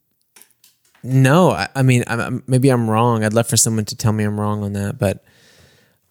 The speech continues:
all I remember, um, I, you know, you think about how the last, uh, five years or so, they started tearing down Confederate statues. I mean, that's, that's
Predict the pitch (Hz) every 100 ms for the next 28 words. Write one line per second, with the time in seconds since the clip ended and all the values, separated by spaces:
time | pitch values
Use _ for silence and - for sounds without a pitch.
0 | _ _ 131 139 143 160 143 131 123 120
1 | - _ 110 113 110 107 117 - _ _
2 | - 147 147 170 - _ _ - 135 135
3 | 196 190 170 170 156 151 147 139 135 135
4 | - - 120 117 - 120 113 117 131 123
5 | 107 110 107 107 104 110 110 101 117 107
6 | 104 104 104 - 110 107 104 - 104 110
7 | - 101 104 104 104 113 - - 117 120
8 | - -